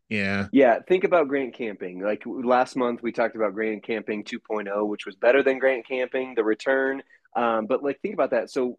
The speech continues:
Speaker 2: many people opened up new accounts just to do those loot pulls and decide if they got a really good character, if that was gonna be their new account. Imagine if you could just open up account, do free loot pulls when they come up like that, when there's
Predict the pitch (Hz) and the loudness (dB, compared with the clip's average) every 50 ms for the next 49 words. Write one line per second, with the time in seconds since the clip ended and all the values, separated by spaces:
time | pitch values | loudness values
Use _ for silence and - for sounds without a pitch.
0 | - 117 123 127 127 131 139 151 175 180 165 151 - 151 143 - 131 120 - - | -14 -16 -14 -10 -6 -4 -2 -2 0 -2 -4 -4 -4 -6 -6 -4 -4 -6 -4 -2
1 | 123 123 120 - 127 120 113 117 113 110 - 120 113 110 110 104 - - 101 98 | -2 -4 -4 -4 -6 -6 -4 -4 -4 -4 -4 -6 -6 -6 -6 -6 -6 -6 -6 -6
2 | 104 113 113 - - 101 98 - - 110 110 - - - - 104 110 107 101 104 | -6 -8 -10 -12 -16 -14 -4 0 2 2 2 2 0 -6 -8 -6 -4 -2 -2 -2
3 | 98 92 90 95 104 - - - - 123 120 123 117 - 107 95 98 98 - - | -2 -2 -2 -2 -2 -4 -4 -2 0 0 0 0 -2 -4 -6 -6 -8 -4 0 2
4 | 104 104 104 104 101 - - - 104 98 104 101 101 101 95 101 101 98 92 98 | 4 4 4 2 2 0 -2 -2 -2 0 0 0 0 0 -2 -4 -4 -4 -6 -8
5 | 92 - - 104 104 110 - - 110 104 - 101 98 - - 110 - 107 98 92 | -6 -2 0 0 0 0 2 0 0 0 2 0 0 0 -2 -4 -8 -8 -8 -8
6 | 90 98 92 95 92 95 95 95 92 87 - 101 92 98 117 135 147 - - - | -10 -10 -8 -8 -6 -4 -4 -4 -4 -4 -2 0 2 2 2 2 0 -2 -8 -18
7 | - - - - - 123 123 123 127 143 143 139 143 135 - - 127 110 123 110 | -18 -18 -12 -2 2 4 6 6 6 4 4 2 0 0 0 0 -2 -2 -2 -4
8 | 117 107 - - - 123 123 - 131 120 117 113 - 123 - - 110 101 101 101 | -4 -6 -2 0 2 2 2 2 0 0 0 -2 -2 -6 -8 -6 -6 -6 -6 -6
9 | 90 98 92 107 123 131 131 - - - 131 123 113 110 117 117 - - - 107 | -8 -6 0 2 4 4 4 2 0 0 2 2 2 2 0 -2 -4 -4 -4 -2
10 | 101 107 104 101 - 110 107 107 104 95 - 107 104 104 107 - - 110 104 - | -2 -2 -4 -2 -2 -2 -2 -2 -4 -6 -6 -4 -4 -4 -4 -2 -2 -2 -2 0
11 | - 110 104 107 - - 104 98 98 98 95 | 0 0 2 0 0 -2 -6 -10 -10 -12 -12